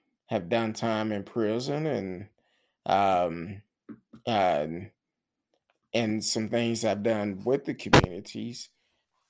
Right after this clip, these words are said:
people would say, "Hey, can you help me find a job? I have a,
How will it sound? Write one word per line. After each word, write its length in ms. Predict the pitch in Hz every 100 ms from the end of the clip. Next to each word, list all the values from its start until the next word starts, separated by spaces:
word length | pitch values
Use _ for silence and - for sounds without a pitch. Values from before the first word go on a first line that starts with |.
| _
people 340 | - 123 120 113
would 340 | 104 104 110 - 127
say, 240 | - 104
"Hey, 500 | 113 170 156 - 104 _ _ _ _ _ _ _ _ _ _ _ _ _ _ _ _
can 160 | 110 113
you 100 | 127
help 200 | 151 139
me 140 | 135
find 260 | 127 135 135
a 40 | 147
job? 380 | 190 240 123
I 140 | - 139
have 240 | 143 135
a, 240 | 131 135